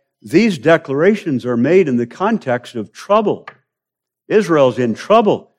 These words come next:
and their trouble is that they're not only possessed by the heathen,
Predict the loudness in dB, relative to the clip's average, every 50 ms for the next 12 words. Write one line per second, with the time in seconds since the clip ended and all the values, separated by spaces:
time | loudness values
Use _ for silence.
0 | _ _ _ _ _ -6 -2 0 0 0 0 0 0 0 2 2 4 2 2 0
1 | 0 -2 -4 -2 -2 -2 0 0 0 -2 -6 _ _ _ _ _ _ -4 0 0
2 | 2 4 2 2 2 0 -2 -4 -4 -4 -4 0 2 2 2 2 0 -2 -8 -4
3 | 0 2 2 2 2 0 -4 -6 -4 -4 -4 -4 -4 -4 -4 -4 -6